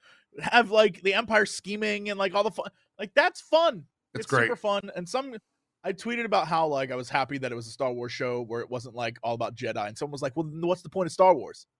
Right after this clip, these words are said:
Speaker 1: I was like,
Speaker 2: Yeah, fuck that guy.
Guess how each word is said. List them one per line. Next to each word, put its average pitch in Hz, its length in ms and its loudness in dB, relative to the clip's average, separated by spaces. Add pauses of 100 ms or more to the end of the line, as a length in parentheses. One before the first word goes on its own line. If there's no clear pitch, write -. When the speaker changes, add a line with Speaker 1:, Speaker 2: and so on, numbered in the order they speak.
(320)
Speaker 1:
I - 60 -12
was 277 140 0
like, 311 260 10 (1600)
Speaker 2:
Yeah, 117 120 2
fuck - 260 4
that 82 160 -2
guy. 71 180 -6